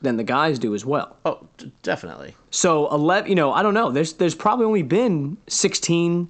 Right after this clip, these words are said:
Speaker 1: maybe seventeen tournaments where the guys are up to, I don't know how many weeks in the year already.
Speaker 2: Well, let's
Speaker 1: You know?
Speaker 2: do this
Speaker 1: That's
Speaker 2: then.
Speaker 1: how you measure it.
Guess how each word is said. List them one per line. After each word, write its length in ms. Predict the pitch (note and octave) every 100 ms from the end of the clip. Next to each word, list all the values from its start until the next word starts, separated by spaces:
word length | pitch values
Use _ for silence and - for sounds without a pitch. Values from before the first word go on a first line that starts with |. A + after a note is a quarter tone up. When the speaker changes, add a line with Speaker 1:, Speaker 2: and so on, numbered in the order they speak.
| -
Speaker 1:
maybe 360 | A2+ C3+ F3
seventeen 500 | E3 E3+ D#3 C#3+ D3+
tournaments 460 | B2+ D3+ F3+ C#3 B2
where 80 | C3
the 80 | A#2
guys 400 | G#2+ D3 D#3+ C#3
are 80 |
up 100 | C3+
to, 80 | -
I 60 | B2+
don't 100 | D3+
know 80 | B2
how 120 | C3
many 120 | C3
weeks 240 | B2 C#3
in 80 | -
the 80 | C#3
year 140 | D#3+
already. 340 | C3 F#2+ F2 - _ _ -
Speaker 2:
Well, 160 | E3 E3
let's 160 | F3+
Speaker 1:
You 80 | B2
know? 80 | B2+
Speaker 2:
do 60 |
this 100 | F3
Speaker 1:
That's 160 | C#3 C3
Speaker 2:
then. 80 | D3
Speaker 1:
how 20 |
you 80 | C#3+
measure 280 | D#3 A#2+
it. 100 | G2